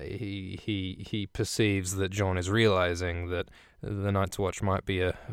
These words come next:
um, a hard life <laughs> indeed, and an unpleasant one. Uh, and, uh, they talk a bit about Benjen, and Benjen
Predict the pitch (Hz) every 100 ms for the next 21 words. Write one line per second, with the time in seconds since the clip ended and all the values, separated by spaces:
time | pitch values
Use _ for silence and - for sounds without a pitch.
0 | - - - 101 101 - 110 95 87 90
1 | 90 80 - - 107 92 98 95 85 87
2 | 90 90 90 90 - 98 87 87 90 82
3 | - - - - - - 117 107 98 90
4 | - - - - 120 117 107 107 110 107
5 | 107 110 135 127 110 101 95 120 117 113
6 | 113 110 104 98 107 110 104 101 98